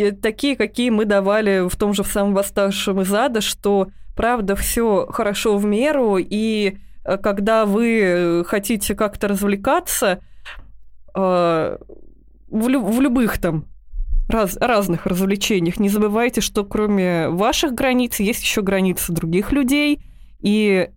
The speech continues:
э, ваши границы тоже стоит защищать от, э, другого влияния, поэтому не разрушайте сами себя, не разрушайте жизни других. Развлекайтесь, э, добрыми удовольствиями, <laughs> пожалуйста.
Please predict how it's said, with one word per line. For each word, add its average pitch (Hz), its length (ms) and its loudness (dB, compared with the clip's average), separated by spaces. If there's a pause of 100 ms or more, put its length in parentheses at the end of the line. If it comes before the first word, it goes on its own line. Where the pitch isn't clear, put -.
(120)
э, 185 260 2
ваши 226 300 2
границы 208 540 0
тоже 196 680 2
стоит 196 340 2
защищать 180 720 0
от, 170 360 -4
э, 165 300 0
другого 180 460 2
влияния, 254 600 2
поэтому 202 380 0
не 196 140 4
разрушайте 220 580 0
сами 220 320 2
себя, 220 560 2 (440)
не 233 100 4
разрушайте 220 680 2
жизни 196 360 2
других. 180 580 -2 (640)
Развлекайтесь, 285 880 0
э, 175 400 2
добрыми 196 600 2
удовольствиями, 196 880 2 (120)
<laughs> - 160 -6
пожалуйста. 233 800 2